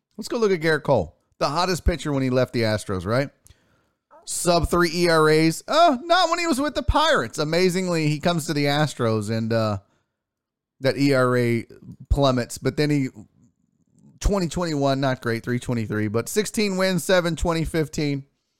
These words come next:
So if that, if that little run, this, this is what got Gerrit Cole to be the highest paid pitcher in baseball. If that would do it,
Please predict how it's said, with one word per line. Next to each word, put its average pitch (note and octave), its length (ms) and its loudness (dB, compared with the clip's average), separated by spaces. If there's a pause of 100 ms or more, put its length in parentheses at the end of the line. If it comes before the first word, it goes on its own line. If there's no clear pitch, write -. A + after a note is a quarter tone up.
(260)
So A#3 220 4
if G3 100 4
that, A#3+ 460 2
if F#3+ 200 4
that A#3+ 280 2
little A#3+ 280 4
run, E3 500 2
this, F#3 300 0
this B3 340 -4
is G#3+ 180 -2
what F#3 200 2
got D#3+ 220 0
Gerrit D#3 280 -2
Cole D#3+ 220 -2
to C#3 40 0
be D3 140 0
the C3+ 120 -2
highest C3+ 360 -2
paid C#3 260 -2
pitcher B2 380 -2 (720)
in C3+ 200 2
baseball. A#2+ 520 0
If D#3+ 180 2
that E3+ 280 0
would D3 160 2
do G2 220 -2
it, D2 100 -12